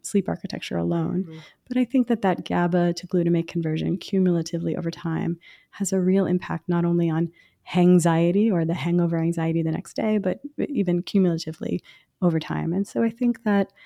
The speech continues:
Speaker 1: with alcohol, this is such a tricky pickle, but the more that we can just make a choice once again from a place of self-love. Is tonight a night where savoring a glass of wine with a special meal is the act of self-love?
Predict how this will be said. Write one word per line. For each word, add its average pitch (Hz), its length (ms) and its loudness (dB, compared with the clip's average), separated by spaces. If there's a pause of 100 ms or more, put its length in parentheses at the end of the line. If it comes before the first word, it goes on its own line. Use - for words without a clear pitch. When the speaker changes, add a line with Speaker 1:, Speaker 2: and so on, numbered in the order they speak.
(400)
Speaker 1:
with 233 200 6
alcohol, 220 800 2
this 285 180 -6
is 220 120 -2
such 185 180 -2
a 175 80 -4 (180)
tricky 170 320 -2
pickle, 170 560 -6
but 180 300 -2 (240)
the 214 180 4
more 202 320 6
that 196 140 0
we 196 100 2
can 180 300 2
just 175 380 -2
make 185 300 4
a 214 40 0
choice 175 340 -4
once 175 220 -4
again 170 280 -2
from 175 280 0
a 170 60 4
place 175 280 -6
of 170 80 -8
self-love. 180 640 -8
Is 214 140 -8
tonight 180 500 2
a 190 60 -2
night 170 320 0
where 170 260 0
savoring 175 560 0
a 170 60 -2
glass 170 260 -4
of 180 100 -6
wine 240 260 2
with 196 100 2
a 185 60 -2
special 180 300 -4
meal 220 360 2 (100)
is 208 200 2
the 208 100 -2
act - 240 -6
of 196 80 -4
self-love? 196 560 -4